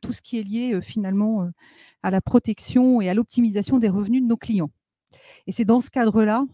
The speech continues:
euh, que nous avons travaillé, euh, avec Virgile. Alors, je pense que le premier point de départ, c'est que, euh, Allianz investit dans des startups, mais aussi les accompagne à travers un accélérateur qui est à Nice. Et pour nous, c'est une vraie stratégie.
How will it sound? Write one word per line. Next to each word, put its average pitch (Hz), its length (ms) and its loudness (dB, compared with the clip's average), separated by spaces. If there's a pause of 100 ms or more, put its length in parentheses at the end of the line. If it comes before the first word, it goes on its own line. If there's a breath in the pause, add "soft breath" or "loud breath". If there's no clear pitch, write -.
(100)
euh, 180 100 -2
que 214 140 -2
nous 214 180 2
avons 220 160 2
travaillé, 214 540 2
euh, 165 160 2
avec 196 260 2
Virgile. 214 400 2
Alors, 196 240 2 (380 soft breath)
je - 60 -14
pense 277 200 2
que - 180 -20
le 214 120 -4
premier 277 320 0
point 269 180 0
de 247 60 2
départ, 269 400 -2
c'est - 180 -6
que, - 160 -6
euh, 233 320 0 (400 soft breath)
Allianz 247 420 0 (100)
investit 247 480 -4
dans 240 120 2
des 214 140 -4
startups, - 360 -6 (240)
mais 202 120 -2
aussi 208 240 -2
les 247 160 2
accompagne 233 440 0
à 185 60 -2
travers 226 260 -2
un 214 100 0
accélérateur 208 600 0
qui - 80 -4
est 190 100 0
à 185 60 2
Nice. 220 340 0 (560 soft breath)
Et 202 40 -2
pour 220 160 -2
nous, 277 100 4
c'est - 200 -8
une 214 80 0
vraie 220 180 -2
stratégie. 180 520 -4